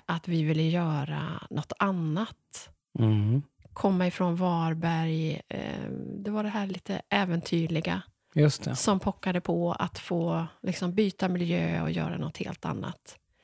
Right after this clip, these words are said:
Speaker 1: Så planen var ju egentligen att vi skulle göra en riktig långresa jorden runt.
Speaker 2: Ja. Men att det här fick bli några år bara, liksom. Det var väl
Speaker 1: Precis.
Speaker 2: det som vi, så som
Speaker 1: Ja,
Speaker 2: vi
Speaker 1: men
Speaker 2: tänkte.
Speaker 1: precis. Ja, för då fick vi den här förfrågan om att komma upp till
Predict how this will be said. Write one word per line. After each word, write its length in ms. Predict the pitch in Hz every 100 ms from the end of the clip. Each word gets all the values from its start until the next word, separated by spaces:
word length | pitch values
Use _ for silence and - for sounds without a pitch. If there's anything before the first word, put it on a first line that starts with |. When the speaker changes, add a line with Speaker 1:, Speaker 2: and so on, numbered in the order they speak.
| _ _ _ _ _ -
Speaker 1:
Så 140 | 190
planen 600 | - 208 180 175 214 302
var 140 | 226
ju 80 | 175
egentligen 340 | 180 151 156 139
att 120 | 147
vi 60 | 160
skulle 240 | - 170
göra 240 | 175 156 160
en 80 |
riktig 360 | 151 156 - 165
långresa 800 | 156 165 156 160 147 165 - 175
jorden 400 | 170 160 170 156
runt. 560 | 196 214 196 - - -
Speaker 2:
Ja. 360 | 131 131 123 143 - _ _ _ _ _ _ _ _ _ _ _ _ _ _ _ _ _ _ _ _ _
Men 120 | 147 143
att 120 | 135
det 60 |
här 180 | 139 139
fick 180 | 127 135
bli 140 | 131
några 220 | 143 160 151
år 140 | 127
bara, 240 | 127 117
liksom. 420 | 113 135 - 117 131 - - - - _ _ _ _ _ _ _ -
Det 60 | 123
var 100 | 147
väl 100 | 143
Speaker 1:
Precis. 140 | 151
Speaker 2:
det 40 | 143
som 80 | 147
vi, 120 | 139
så 160 | -
som 60 | 190
Speaker 1:
Ja, 40 | 240
Speaker 2:
vi 20 |
Speaker 1:
men 140 | 214
Speaker 2:
tänkte. 180 | 147 -
Speaker 1:
precis. 260 | 220 214 -
Ja, 240 | 196 196 208
för 160 | -
då 60 | 226
fick 300 | 220 220 -
vi 40 |
den 120 | 196 202
här 120 | 180
förfrågan 640 | 175 - 185 160 160 165
om 160 | 160 160
att 200 | 143 -
komma 280 | - - 80
upp 360 | 175 - -
till 480 | - 185 175 175 180